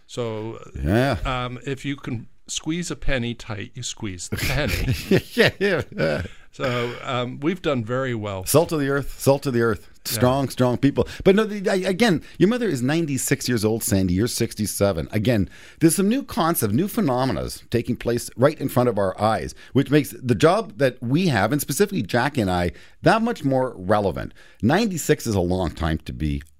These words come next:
Speaker 2: around for, and especially if your mother retired at the traditional sixty-five, which I think is no longer the case 'cause you're sixty-seven, you're very, very engaged in your job. But this gets down to, you, you used the key word compounding,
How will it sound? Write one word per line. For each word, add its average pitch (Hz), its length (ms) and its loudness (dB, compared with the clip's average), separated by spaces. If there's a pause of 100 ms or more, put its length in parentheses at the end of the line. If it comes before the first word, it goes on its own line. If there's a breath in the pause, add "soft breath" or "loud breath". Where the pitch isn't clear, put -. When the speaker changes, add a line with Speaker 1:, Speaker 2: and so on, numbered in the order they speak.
(140)
Speaker 2:
around 80 340 0
for, 53 320 -8
and 92 100 2
especially 104 520 0
if 104 200 -4
your 101 120 0
mother 98 320 0 (260 soft breath)
retired 113 400 2
at 104 100 -2
the 101 80 -2
traditional 90 800 0 (300)
sixty-five, 92 1080 -2
which 104 180 0
I 95 80 2
think 104 160 0
is 90 100 0
no 92 160 0
longer 85 380 -2
the 67 100 -8
case 113 420 0
'cause 73 160 -8
you're 82 100 -2
sixty-seven, 73 600 -6
you're 76 160 -2
very, 76 240 -4
very 73 140 -4
engaged 76 400 -4
in 73 80 -2
your 73 160 -4
job. 98 400 0 (320 loud breath)
But 165 160 4
this 202 200 2
gets 247 180 0
down 175 240 2
to, 156 260 0
you, 175 100 -4
you 175 140 0
used 196 240 0
the 190 80 0
key 160 220 -2
word 131 260 0
compounding, 78 680 -2